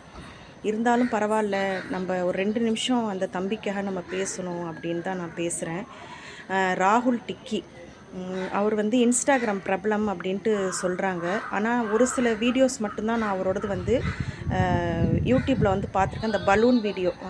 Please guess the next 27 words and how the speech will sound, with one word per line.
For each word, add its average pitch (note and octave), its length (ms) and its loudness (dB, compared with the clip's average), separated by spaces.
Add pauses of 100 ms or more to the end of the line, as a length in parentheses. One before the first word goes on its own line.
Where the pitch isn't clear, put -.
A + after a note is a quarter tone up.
அந்த F3+ 200 -6
பலூன் G#3 380 2
வீடியோ F#3 280 0 (360)
ஒண்ணு E3+ 220 -4
போட்டிருப்பாரு. F3 600 -4 (560)
அது G#3+ 220 2
சும்மா C4 260 4
அப்படியே A#3+ 480 6
ஷார்ட்ஸ் B3 420 2
பார்க்கும்போது G3 460 0
அது G3 200 0 (440)
பார்த்திருக்கேன் G3+ 440 0
நான் F3 100 -4
அவரை. E3+ 200 -2
ஒரு F3 160 -2
சில G3+ 220 -2
வீடியோஸ்ல A3 480 0
தான் G3 140 -2
நான் F3+ 200 -6
பார்த்திருக்கேன். F3 540 -6 (560)
டீப்பா B3+ 380 2
போய் G#3+ 200 0
பாத்-, F#3+ 400 -4
பார்த்தது G#3 380 0
கிடையாது. F3+ 500 -2 (760)
உம், G#3 480 -4
நல்ல, A3 240 2